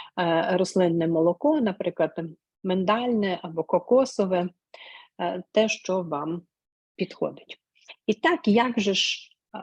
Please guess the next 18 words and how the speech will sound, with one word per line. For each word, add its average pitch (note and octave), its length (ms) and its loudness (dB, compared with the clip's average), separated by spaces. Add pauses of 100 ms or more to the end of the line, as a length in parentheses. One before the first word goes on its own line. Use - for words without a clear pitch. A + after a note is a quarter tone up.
проводити G3 920 4 (120)
це G3 380 -2
очищення? D#3+ 920 -4 (320)
П'ять C4+ 320 4
днів. F3+ 260 0 (560)
І G3+ 120 -2
ось G#3+ 320 -2
щоденний F#3 720 0
план G#3 520 -2
на F3+ 340 -2 (180)
кожен F3 420 0
день. D3 220 -12 (560)
Вони, A3+ 380 2 (260)
м, F#3+ 360 -2
практично F3+ 760 -2
однакові. F3 840 0 (1500)
Кожен F3+ 340 0
день, F#3 280 -2